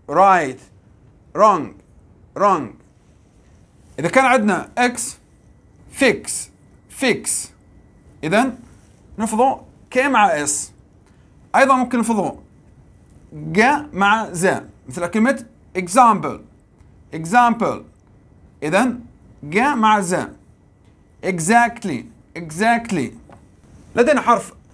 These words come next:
الواي نلفظه مثل يا، يا، مثل yellow، yellow،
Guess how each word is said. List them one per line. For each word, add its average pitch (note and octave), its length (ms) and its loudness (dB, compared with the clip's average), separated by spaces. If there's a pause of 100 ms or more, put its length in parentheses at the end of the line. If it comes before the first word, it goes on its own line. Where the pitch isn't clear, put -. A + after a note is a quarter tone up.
(280)
الواي A#3+ 280 4
نلفظه C4 440 -2 (220)
مثل A3+ 180 -6
يا، A3 360 0 (340)
يا، F#3 340 0
مثل F#3+ 240 -8 (180)
yellow، F3+ 380 4 (640)
yellow، F3+ 380 2